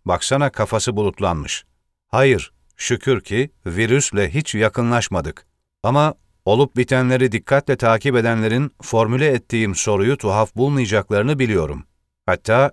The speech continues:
eminim. Putin ve çalışma ekibi de Cenevre'de on altı Haziran'da hangi Biden'la görüşeceklerini kendilerine soruyorlardır. Putin,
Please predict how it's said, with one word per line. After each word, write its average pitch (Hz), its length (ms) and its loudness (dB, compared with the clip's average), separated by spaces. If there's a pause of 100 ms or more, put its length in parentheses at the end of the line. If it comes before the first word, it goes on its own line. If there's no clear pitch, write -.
(120)
eminim. 104 480 -2 (420)
Putin 156 440 0
ve 135 100 2
çalışma 131 500 0
ekibi 104 340 0
de 117 220 0 (220)
Cenevre'de 123 580 2
on 131 200 0
altı 131 260 0
Haziran'da 113 560 2
hangi 131 280 0
Biden'la 110 460 2
görüşeceklerini 98 960 -2 (320)
kendilerine 110 540 2
soruyorlardır. 90 880 -2 (200)
Putin, 131 480 -2